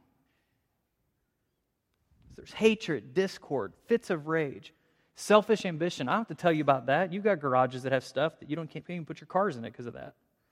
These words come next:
I'm the same way. We all get that one. Envy, drunkenness. And then he says, "And the like." 'Cause he says, "Look, look, you get it. I don't have to name a couple of these for you to understand. It's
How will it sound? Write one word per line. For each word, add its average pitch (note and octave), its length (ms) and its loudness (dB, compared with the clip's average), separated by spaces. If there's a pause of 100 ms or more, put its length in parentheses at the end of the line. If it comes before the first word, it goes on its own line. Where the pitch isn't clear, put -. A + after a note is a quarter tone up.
(280)
I'm G3 120 -4
the E3 80 -6
same E3+ 260 -4
way. F3+ 300 0 (1300)
We D3+ 140 4
all G#3 100 6
get E3 160 2
that E3 180 2
one. C#3 280 -6 (1400)
Envy, F3+ 400 2
drunkenness. F3 840 -4 (120)
And F#3+ 80 2
then B3 40 4
he C4+ 60 4
says, G3 220 2
"And E3+ 120 2
the D#3 60 4
like." B2 380 -2 (880)
'Cause A3 100 0
he A3 60 0
says, F#3 200 0
"Look, D#3 160 0
look, C#3 160 -6
you G3 120 -6
get A2+ 300 -6
it. B2 120 -4 (300)
I F3 80 8
don't G#3+ 160 6
have F3+ 100 2
to E3 80 -2
name E3 160 -2
a C3 60 0
couple F3 260 2
of A#2+ 80 -2
these B2 100 -4
for - 120 -10
you C3+ 60 -4
to C3 40 -2
understand. B2 400 -6
It's - 180 -12